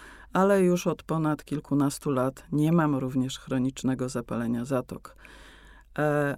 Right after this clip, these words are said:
mogę powiedzieć, że właśnie jestem babcią. Teoretycznie jestem w wieku, gdzie powinnam być bardziej chora ciągle,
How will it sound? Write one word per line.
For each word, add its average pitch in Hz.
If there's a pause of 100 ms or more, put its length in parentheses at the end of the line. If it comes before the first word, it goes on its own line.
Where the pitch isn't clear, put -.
(100)
mogę 170
powiedzieć, 156
że 143
właśnie 160
jestem 147
babcią. 147 (840)
Teoretycznie 175
jestem 143
w -
wieku, 151
gdzie 147
powinnam 147
być 131
bardziej 139
chora 117
ciągle, 113